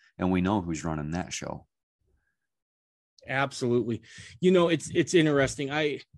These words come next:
Speaker 2: I was really close to my dad, and one of the things my dad loved to do was watch John Wayne movies.
Speaker 1: <laughs>
Speaker 2: And, and so I got a soft spot in my heart for John Wayne. I really do.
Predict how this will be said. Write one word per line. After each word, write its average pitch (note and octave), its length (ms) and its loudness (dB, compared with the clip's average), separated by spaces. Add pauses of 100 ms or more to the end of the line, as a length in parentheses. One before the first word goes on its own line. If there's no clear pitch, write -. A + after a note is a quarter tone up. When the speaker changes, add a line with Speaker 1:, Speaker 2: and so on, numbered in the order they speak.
(840)
Speaker 2:
I F#3 100 4
was D3+ 200 2
really C#3+ 300 2
close C3+ 340 -2
to B2+ 60 -6
my A#2 180 -2
dad, G#2+ 300 -4
and G2+ 140 -6
one B2+ 100 4
of C#3+ 60 6
the C3 80 4
things B2+ 360 2
my B2+ 220 2
dad A#2 340 2
loved A2+ 440 0
to A#2+ 80 -6
do A2+ 180 0
was G#2+ 180 -6
watch G#2+ 380 -4
John G2+ 320 -2
Wayne G2 280 -2
movies. F2+ 480 -12 (540)
Speaker 1:
<laughs> A#2+ 60 -4 (1120)
Speaker 2:
And, D#3 280 4
and E3 120 4
so F3+ 160 6
I F3 100 8
got D#3+ 160 6
a - 20 2
soft C3 320 2
spot A2+ 240 -4
in A2+ 40 -8
my A2 120 -2
heart A2 260 -2
for A2+ 100 -4
John G2+ 280 -4
Wayne. F2+ 200 -8
I G2+ 60 -6
really A#2 320 6
do. F2 240 -8